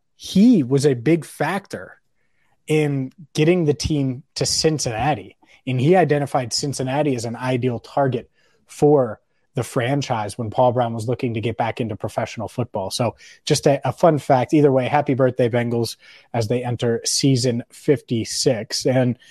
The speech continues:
well, they're gonna have plenty of new faces on this roster, including Myles Murphy. Let's start there. Let's get to our interview with Mike Santagata, starting with the twenty-eighth overall pick,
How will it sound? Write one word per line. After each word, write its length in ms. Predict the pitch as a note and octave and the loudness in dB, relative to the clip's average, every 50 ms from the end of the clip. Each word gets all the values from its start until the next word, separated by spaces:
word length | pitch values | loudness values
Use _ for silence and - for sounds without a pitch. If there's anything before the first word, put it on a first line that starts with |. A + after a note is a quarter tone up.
| - - _ _ _ _ | -20 -20 _ _ _ _
well, 360 | - C#3+ D#3+ E3 B2+ - - _ _ _ - | 4 6 6 6 6 2 -4 _ _ _ 0
they're 120 | D3 D3 | 2 2
gonna 140 | D3+ E3 E3 | 4 4 4
have 260 | D#3+ E3+ D#3+ D3+ - | 4 2 2 0 0
plenty 220 | - E3+ E3+ E3+ E3 | 0 2 2 2 2
of 80 | D#3+ | 2
new 140 | E3 E3 D#3+ | 2 2 2
faces 420 | D3 - E3 D#3+ D3+ - C3 A#2+ | 2 2 2 2 2 0 -2 -2
on 180 | C3 A#2+ A#2+ A#2+ | -2 -2 -2 -2
this 200 | A#2+ A2+ - - | -4 -6 -4 -4
roster, 360 | B2 A#2 A#2 A#2+ - - C3 | -2 -2 -2 -2 -2 -4 -4
including 480 | B2 B2 - - D3+ D3 C#3+ C#3 C3+ C3+ - | -4 -6 -4 -2 0 2 2 0 0 -4 -6
Myles 500 | - B2+ B2+ B2 B2+ C3+ B2+ A#2+ A#2+ G#2 | -6 -4 -2 0 0 0 0 -2 -2 -4
Murphy. 480 | A#2+ B2 B2+ B2+ A#2 - C3 A#2 G#2+ - _ _ - _ _ _ _ - | -4 -2 -2 -2 -2 -2 -4 -4 -4 -6 _ _ -20 _ _ _ _ 0
Let's 220 | C#3 D3 D3 - | 2 2 2 0
start 300 | - - D3+ C#3 C3+ - | 0 2 2 2 2 2
there. 200 | - C3+ C3 B2+ | 0 0 0 0
Let's 180 | B2 C#3+ C3+ - | 0 -2 -2 0
get 160 | - D3 - | -2 -2 0
to 80 | - C#3 | 0 0
our 140 | C3 C3 - | 0 0 -2
interview 440 | C#3 C3+ C#3 A#2 B2+ B2+ A#2+ A#2+ C3 | -4 -4 -2 0 0 0 0 0 0
with 240 | - C3 C3 A#2+ - | 0 -2 -2 -2 -2
Mike 220 | C3+ B2+ B2+ A#2+ | -2 -4 -4 -4
Santagata, 600 | - - C3 B2 A#2+ A2+ - C3 B2 A#2+ A#2+ A#2+ | -4 -6 -4 -4 -4 -4 -2 -2 -2 -2 -2 -4
starting 600 | A#2+ - - - F#3+ F3+ F3 E3 D#3 D3 D3 - - - _ _ _ _ _ | -6 -4 0 2 4 4 4 4 2 2 -2 -6 -10 -16 _ _ _ _ _
with 140 | - C3 - | -8 -6 -6
the 60 | C3+ | -6
twenty-eighth 460 | - - D#3+ D3+ D3 C#3+ C#3 C3 - | -6 -4 -2 -2 0 0 0 0 0
overall 360 | C#3 B2+ A#2+ A#2+ B2+ B2 A#2 A2+ | 0 -2 0 0 -2 -2 -2 -4
pick, 400 | - - C3 A2+ - - - | -6 -6 -6 -6 -6 -10 -16